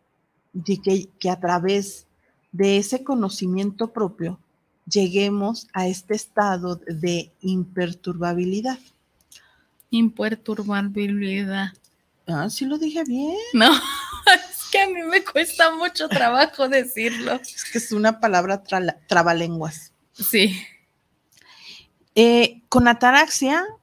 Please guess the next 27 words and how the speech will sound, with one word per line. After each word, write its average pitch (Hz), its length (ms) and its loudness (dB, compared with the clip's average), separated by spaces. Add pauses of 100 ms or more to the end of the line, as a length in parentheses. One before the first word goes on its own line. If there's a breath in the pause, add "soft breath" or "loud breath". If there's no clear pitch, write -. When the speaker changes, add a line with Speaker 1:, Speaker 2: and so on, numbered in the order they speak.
(420)
Speaker 1:
en 214 240 2
el 214 140 2
mes 214 260 0
de 285 100 -4
febrero, 214 680 -4 (440)
tuvimos 190 560 -6
un 185 880 -8
retiro, 185 600 -4 (320)
un 208 140 -6
Speaker 2:
Un 240 120 0
Speaker 1:
retiro 202 280 0
Speaker 2:
retiro 196 140 -4
Speaker 1:
taller, 208 460 -2
Speaker 2:
taller - 140 -20 (160)
del 233 280 -2
que 208 100 -2
les 190 200 -2
hablamos 190 480 -8
Speaker 1:
que 233 140 2
les 214 160 0
Speaker 2:
aquí. - 60 0
Speaker 1:
hablamos 190 420 2
muchísimo, 214 600 -4
que 220 80 -8
se 190 180 -6
llamó 180 260 -4
María 196 760 -4